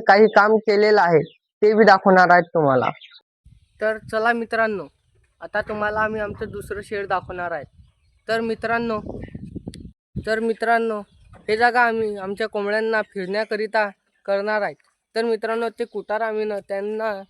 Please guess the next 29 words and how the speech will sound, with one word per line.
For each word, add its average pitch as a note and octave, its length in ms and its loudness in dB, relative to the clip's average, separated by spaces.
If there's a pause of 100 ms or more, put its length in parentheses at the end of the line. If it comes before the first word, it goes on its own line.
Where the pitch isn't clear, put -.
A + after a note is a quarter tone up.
(800)
त्याच्यामध्ये A3 500 -6
किडे G#3 360 -2 (100)
किंवा G#3 480 -6 (140)
काही F#3+ 180 -4
किटकुल G3+ 500 -8 (160)
ज-, F3 160 -6 (160)
होण्याकरिता G3 840 -8 (180)
आणलेला F3+ 420 -8
आहे, F3 180 -6 (480)
त्यामुळे G#3 320 -6
त्यांचा G3+ 420 -6 (480)
खाद्याचा F#3 380 -6
खर्च G3+ 340 -12
आणि F#3 320 -6
वास. F3+ 260 -8 (760)
तर G#3+ 120 0
मित्रांनो, A3 580 -2 (540)
हे G3 100 0
आहे G#3 140 4
ते A3+ 140 -2
गेट, G#3 180 0 (500)
याच्यामधून A3 520 -2
आम्ही G#3+ 220 0
अशी G#3 360 -6
जाळी F#3+ 360 0
लावणार G3+ 360 -2
आहे G3 160 -8
चारी G3 200 -2
बाजूनं F#3+ 380 -6